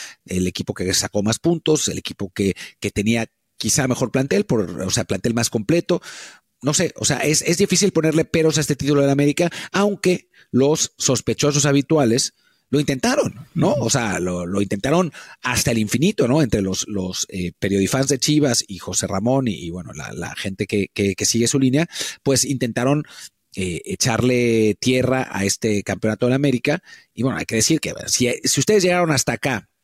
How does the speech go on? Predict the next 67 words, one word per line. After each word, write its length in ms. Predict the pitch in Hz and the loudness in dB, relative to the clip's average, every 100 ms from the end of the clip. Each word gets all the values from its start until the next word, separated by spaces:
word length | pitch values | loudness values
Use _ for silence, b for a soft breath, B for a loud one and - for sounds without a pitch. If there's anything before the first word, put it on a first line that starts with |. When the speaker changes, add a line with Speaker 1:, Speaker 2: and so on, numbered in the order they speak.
| _ _ _ _ _ _ | _ _ _ _ _ _
Speaker 1:
eh, 260 | - 87 82 - | -10 -8 -8 -6
y 160 | 101 107 | -2 0
no 160 | 135 | 2
saben 260 | 135 139 123 | 2 0 0
que 80 | 101 | 0
le 80 | |
vamos 240 | 98 127 143 | 2 2 0
a 60 | |
Pumas, 340 | - 170 160 180 | 2 2 2 0
pues 180 | - - | -2 -2
se 140 | - | -2
los 140 | - | -4
repetimos, 400 | - 123 143 147 | -6 0 2 2
le 160 | 139 92 | 2 2
vamos 240 | 95 101 | 2 2
a 20 | 135 | 2
Pumas, 360 | 147 135 151 | 2 2 0
no 120 | 104 | 0
le 60 | 104 | 2
vamos 220 | 101 - | 2 2
a 40 | 143 | 0
América, 400 | 139 139 127 143 B 117 | 2 0 0 0 B -2
no 140 | - 131 | 0 0
es 120 | 117 | 2
que 80 | 123 | 0
estemos 180 | 127 123 | 0 2
Speaker 2:
Exacto. 140 | 113 | 2
Speaker 1:
celebrando 380 | 120 117 156 160 | 2 2 2 2
el 40 | |
título 220 | 117 123 | 2 2
de 60 | 127 | 2
América, 280 | 147 143 160 | 2 2 2
de 60 | |
hecho, 240 | 101 - 135 B B B B | 2 0 -2 B B B B
yo 140 | - 110 | -2 0
creo 160 | 127 | 0
que, 80 | 113 | 0
que 140 | 107 | 0
los 260 | 104 107 110 | 2 2 4
dos 160 | 135 - | 2 2
queríamos 320 | 123 131 117 | 0 2 0
que 80 | 101 | 0
ganara 220 | 120 160 | 0 2
Tigres, 380 | 254 226 220 - | 4 4 4 4
pero 160 | 151 | 4
bueno, 280 | 175 156 160 - | 6 4 0 0
pues 180 | 117 - _ _ _ _ | -2 -4 _ _ _ _
pasó 220 | - 110 143 | -4 0 2
lo 80 | |
que 80 | 143 | 2
pasó 180 | 120 127 | 2 2
y 60 | 170 | 2
hay 80 | |
que 80 | - | 2
decir 220 | 101 147 | 0 2
lo 60 | 135 | 0
que 60 | 101 | 0
pasó, 340 | - 196 254 | 0 2 2
<laughs> 20 | - | 0
no, 220 | 107 165 | 0 2
no, 260 | 143 143 | 2 2
no 160 | 139 151 | 2 2
inventar 440 | 160 131 117 143 | 2 0 0 -2
cosas 280 | - 180 131 | 0 0 0
nomás 200 | 101 107 | -2 -4
porque 180 | - 82 | -4 -4
sí. 160 | - | -4